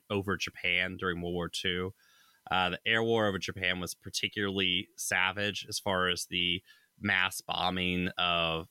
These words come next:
civilian targets and things like that, the firebombing of places like Tokyo, ultimately crescendoing into the use of nuclear weapons, uh, for the first and only time in warfare by the United States, uh,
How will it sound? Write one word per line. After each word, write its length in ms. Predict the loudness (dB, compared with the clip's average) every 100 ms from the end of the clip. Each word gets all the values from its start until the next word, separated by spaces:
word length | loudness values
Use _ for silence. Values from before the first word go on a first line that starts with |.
| -6
civilian 520 | -4 0 2 2 0
targets 680 | 0 0 2 0 -2 -4 -10
and 140 | -8
things 240 | -6 -6 -6
like 120 | -6 -2
that, 180 | -2 -2
the 60 | -6 0
firebombing 680 | 2 2 0 0 0 -2 -4
of 80 |
places 380 | -2 -2 -2 -6 -8
like 140 | -8
Tokyo, 600 | -4 -4 -4 -2 0 0 -4 -18 -20 _ _
ultimately 540 | 0 0 0 0 0 0
crescendoing 960 | -2 0 0 0 2 2 2 2 0 -2
into 640 | -2 -2 -2 -2 0 -2
the 100 | -2
use 640 | -2 0 0 0 0 -2 0
of 280 | 0 0 0 -2
nuclear 480 | -2 0 2 2
weapons, 720 | 2 0 0 -4 -2 -2 -4 -4 -2
uh, 260 | -2 -2 -6
for 140 | -8
the 80 | -8
first 400 | -2 0 0 -2
and 80 | -2
only 180 | -2 -2
time 300 | -2 -2 -2
in 100 | -4
warfare 320 | -6 -4 -4
by 140 | -2
the 60 | -2
United 300 | -2 -4 -8
States, 420 | -2 -2 -2 -8 -16 -20 _ -4
uh, 100 | -2